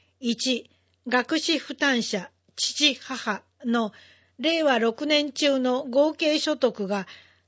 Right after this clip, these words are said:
次の認定基準額以下の世帯、障害者控除を受けている場合は、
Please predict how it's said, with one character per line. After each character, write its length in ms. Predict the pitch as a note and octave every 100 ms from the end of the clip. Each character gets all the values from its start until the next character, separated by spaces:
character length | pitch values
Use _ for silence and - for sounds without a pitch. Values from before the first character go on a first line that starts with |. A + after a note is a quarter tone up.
| -
次 280 | C#4 C#4 D#4
の 240 | C4+ A3+
認 300 | D4 C#4+ D#4
定 240 | E4 E4 E4
基 160 | D4+
準 240 | C#4 D#4 D#4
額 300 | D4+ - C#4
以 140 | D4
下 140 | - A#3
の 140 | G3+
世 220 | - A3+ A3
帯、 260 | F3 D3+ - _ _ _ _ _ -
障 360 | - D4+ D#4+
害 200 | E4 E4
者 160 | E4+ D#4
控 320 | D#4 D#4+ D4
除 240 | A#3+ G#3+
を 80 | G#3
受 260 | C4 C4+ D#4+
け 40 |
て 140 | - A#3
い 120 | A3+
る 140 | A#3
場 200 | G#3+ A3+
合 200 | A3 G#3+
は、 180 | G#3+ G3+